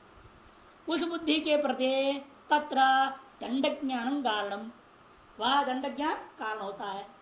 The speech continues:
क्यों कारण हुआ? क्योंकि नहीं दंडम अजानन पुमान दंडी पुरुष इति प्रत्येति। जिस व्यक्ति को दंड क्या है मालूम ही नहीं है,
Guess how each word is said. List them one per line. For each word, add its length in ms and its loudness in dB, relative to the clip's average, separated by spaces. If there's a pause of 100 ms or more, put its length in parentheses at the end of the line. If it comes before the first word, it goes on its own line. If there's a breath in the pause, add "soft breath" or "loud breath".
(220)
क्यों 140 -2
कारण 280 4
हुआ? 240 2 (540)
क्योंकि 720 -6 (160)
नहीं 420 -2
दंडम 540 0
अजानन 480 2
पुमान 560 4 (300)
दंडी 400 -2
पुरुष 280 -4
इति 180 -4
प्रत्येति। 800 -4 (800)
जिस 260 -4
व्यक्ति 360 0
को 120 -2
दंड 480 -4
क्या 140 2
है 240 6
मालूम 340 4
ही 80 0
नहीं 300 2
है, 360 -6